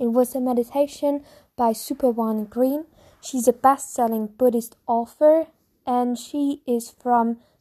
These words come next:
Thailand originally but lived in, um, England for several years, um, taught at a university in England, in Birmingham, I think, and then she slowly went into more, giving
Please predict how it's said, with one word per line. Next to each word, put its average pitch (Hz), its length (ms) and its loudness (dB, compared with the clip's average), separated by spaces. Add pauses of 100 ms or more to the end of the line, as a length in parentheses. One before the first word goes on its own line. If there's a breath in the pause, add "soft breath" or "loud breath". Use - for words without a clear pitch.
Thailand 254 560 2
originally 262 720 0
but 220 240 -6
lived 220 480 -2
in, 208 380 -6 (580 soft breath)
um, 214 420 -2
England 269 540 0
for 254 240 -2
several 233 520 -2
years, 233 460 0 (240)
um, 208 240 -6
taught 254 440 -6
at 214 120 -8
a 214 60 -2
university 226 760 -4
in 226 180 -4
England, 262 540 0 (420 soft breath)
in 214 120 -2
Birmingham, 240 760 0
I 233 120 -2
think, 233 400 -4 (360 soft breath)
and 214 260 -4
then 208 520 0
she 220 520 -4 (160)
slowly 247 840 2 (280 soft breath)
went 220 360 -2 (120)
into 226 300 -6
more, 247 640 2
giving 220 300 -8